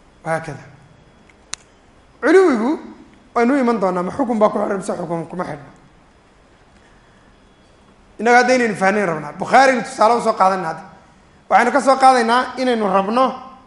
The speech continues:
bal qofku intuu Bukhaari u jiro, imaam min al-a'imma, waxaynu ka soo qaadaynaa al-Bukhaari. Maxamed ibn Ismaaciil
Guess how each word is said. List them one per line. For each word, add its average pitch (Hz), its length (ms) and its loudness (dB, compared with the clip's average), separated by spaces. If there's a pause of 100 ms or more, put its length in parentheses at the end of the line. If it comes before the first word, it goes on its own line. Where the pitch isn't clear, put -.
(800)
bal 196 200 0
qofku 240 300 2
intuu 240 240 -4
Bukhaari 214 440 0
u 226 160 -4
jiro, 156 260 -12
imaam 226 320 -2
min 208 120 -2
al-a'imma, 208 840 -2
waxaynu 190 280 -4
ka 214 100 -4
soo 214 160 -4
qaadaynaa 208 580 -2
al-Bukhaari. 180 500 -4 (1040)
Maxamed 202 280 -4
ibn 185 120 -4
Ismaaciil 180 460 -2